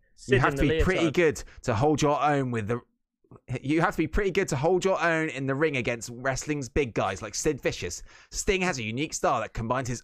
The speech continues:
Speaker 2: own brand of high-flying maneuvers with solid wrestling skills. Sting is a joy to watch in action.
Speaker 1: He sure
Speaker 2: Yes.
Speaker 1: is.
Speaker 2: What's Teddy Long's
Speaker 1: Even in
Speaker 2: card, so?
Speaker 1: twenty twenty-two.
Speaker 2: Teddy Long.
Speaker 1: How many
Speaker 2: Teddy
Speaker 1: more have
Speaker 2: Lo-,
Speaker 1: we got?
Speaker 2: we got quite a lot.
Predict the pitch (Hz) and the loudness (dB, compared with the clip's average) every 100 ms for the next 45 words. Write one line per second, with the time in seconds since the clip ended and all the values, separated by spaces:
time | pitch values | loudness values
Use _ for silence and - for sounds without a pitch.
0 | - 156 185 190 131 92 - 165 - 196 | -2 0 0 0 0 -2 0 0 2 0
1 | 214 254 214 110 110 - - - 139 - | 0 0 -2 -2 -8 -10 -16 -6 -2 0
2 | 175 151 180 202 202 175 - 117 92 - | 0 0 -2 -2 -4 -4 -2 -4 -4 -12
3 | - _ - - 151 87 87 107 101 117 | -20 _ -6 0 0 -2 -14 -12 -8 -2
4 | 135 123 - 165 165 - - - 101 95 | 0 0 -2 -2 -4 -4 -20 -16 -14 -6
5 | 104 - - 82 82 _ _ _ _ _ | -6 -6 -14 -16 -18 _ _ _ _ _
6 | _ _ _ _ _ - 123 - 143 120 | _ _ _ _ _ -12 -6 0 2 2
7 | 92 - - 147 - 131 107 170 143 139 | -2 -8 -12 -10 -4 -2 0 -2 0 -4
8 | - 147 143 151 143 131 131 107 _ _ | -2 -2 -2 -2 -4 -4 -6 -8 _ _
9 | _ _ - 107 107 92 - _ _ 165 | _ _ -10 -10 -10 -14 -20 _ _ 0
10 | 202 208 220 208 - 220 - - - 120 | 4 4 4 2 2 0 0 -6 -10 -8
11 | 104 - 120 123 | -8 -4 -4 -4